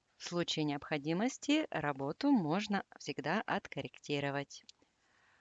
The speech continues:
Вынимаем нашу работу и достаем степлер.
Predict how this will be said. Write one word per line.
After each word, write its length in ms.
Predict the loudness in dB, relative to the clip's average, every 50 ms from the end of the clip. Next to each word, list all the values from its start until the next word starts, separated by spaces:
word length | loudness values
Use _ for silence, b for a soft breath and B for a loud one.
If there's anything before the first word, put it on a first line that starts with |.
| b b b b b b _
Вынимаем 520 | 8 8 10 10 10 8 6 4 4 2 2
нашу 300 | 0 0 -2 -2 -4 -2
работу 540 | -2 -2 -2 -2 -2 -2 -2 0 0 0 0
и 240 | 0 0 0 2
достаем 500 | 2 0 0 0 0 0 2 2 2 0
степлер. 560 | -2 -2 -2 -2 -2 0 0 -2 -2 -2 -4